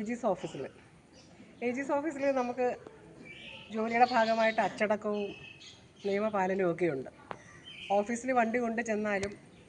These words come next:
മറ്റുള്ളവർക്ക് ബുദ്ധിമുട്ട് ഉണ്ടാക്കാത്ത രീതിയിൽ വേണം പാർക്ക് ചെയ്യാൻ. അതുകൊണ്ട് തന്നെ പുറത്ത് എവിടെ പോയാലും വണ്ടി തോന്നിയ ദിവസത്തിന് അവിടെ ഇവിടെ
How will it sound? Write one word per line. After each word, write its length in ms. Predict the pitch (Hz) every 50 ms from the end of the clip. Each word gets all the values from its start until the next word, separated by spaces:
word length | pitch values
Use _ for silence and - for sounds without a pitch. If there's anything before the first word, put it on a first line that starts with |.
| - - - - -
മറ്റുള്ളവർക്ക് 460 | 185 - - 240 240 240 233 254 233 208
ബുദ്ധിമുട്ട് 600 | 202 196 220 226 220 208 - - - - 220 226 220 - - 180
ഉണ്ടാക്കാത്ത 580 | 180 185 190 196 202 202 - 214 214 208 226
രീതിയിൽ 400 | 220 214 208 196 190 208 220 208 196
വേണം 200 | 185 180 220 208 - 185
പാർക്ക് 200 | 185 185 - -
ചെയ്യാൻ. 240 | 175 151 127 113 - - - - - - - - - - - - - - -
അതുകൊണ്ട് 340 | 208 240 269 277 277 277 294 277 247
തന്നെ 220 | 208 202 208 226 240 - - - - - - - -
പുറത്ത് 260 | 202 202 208 - 269
എവിടെ 220 | 247 240 247 285 277 269
പോയാലും 420 | 247 240 233 226 220 220 226 240 233 - - - - - - - - - - - - 214
വണ്ടി 220 | 202 214 220 269 -
തോന്നിയ 280 | 233 214 220 233 247 247 247
ദിവസത്തിന് 360 | 247 240 - 233 - 233 226
അവിടെ 220 | 214 208 214 233
ഇവിടെ 220 | 240 233 233 226